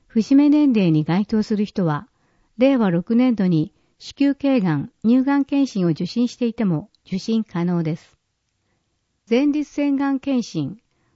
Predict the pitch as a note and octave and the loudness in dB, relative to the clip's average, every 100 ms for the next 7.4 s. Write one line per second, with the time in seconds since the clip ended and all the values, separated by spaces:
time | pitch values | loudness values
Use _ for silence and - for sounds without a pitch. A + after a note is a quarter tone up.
0 | _ F#3+ F#3+ C#4+ - C#4+ D4 C#4 B3 F3+ | _ -6 -4 -4 -2 -2 0 0 -2 -2
1 | D3+ C#3+ D#3 D#3 E3+ D3 - _ _ _ | -2 -2 -4 -6 -6 -8 -10 _ _ _
2 | _ _ _ _ - C4+ C#4 C4+ G3+ G#3 | _ _ _ _ 2 4 4 2 2 2
3 | A3+ D#4 E4 E4 D#4 C4+ F#3 D#3 - G3+ | 4 4 6 6 4 4 2 -2 -4 -2
4 | E3 - _ _ _ _ _ _ _ _ | -2 -4 _ _ _ _ _ _ _ _
5 | A3 A3 D4+ D4 - C#4 A#3+ - D3+ - | -4 -2 -2 -4 -4 0 0 -2 -8 -10
6 | _ _ _ _ - - B3+ B3 B3 A3+ | _ _ _ _ -20 -4 2 2 2 -2
7 | - G#3+ G#3 G3+ | -4 0 0 -2